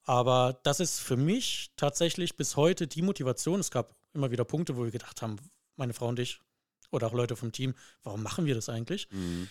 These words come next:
Speaker 1: Aber das ist die Motivation, äh, dass wir Leute auf unsere Treffen gelockt haben. Das
Speaker 2: Ja.
Speaker 1: ist mir auch sehr, sehr wichtig, die nichts mit Tuning zu tun haben. Ich würde unsere Treffen auch nie als Tuning-Treffen bezeichnen.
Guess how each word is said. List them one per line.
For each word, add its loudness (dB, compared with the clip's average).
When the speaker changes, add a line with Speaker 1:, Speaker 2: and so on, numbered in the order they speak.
Speaker 1:
Aber -2
das 0
ist -2
die 2
Motivation, 2
äh, 8
dass -2
wir 2
Leute 2
auf -4
unsere -2
Treffen -2
gelockt -2
haben. -2
Das -4
Speaker 2:
Ja. -2
Speaker 1:
ist -4
mir 0
auch -2
sehr, 0
sehr -2
wichtig, -4
die 0
nichts 0
mit -4
Tuning 0
zu -4
tun -6
haben. -6
Ich -8
würde 2
unsere -2
Treffen -4
auch -6
nie 0
als -6
Tuning-Treffen -2
bezeichnen. -2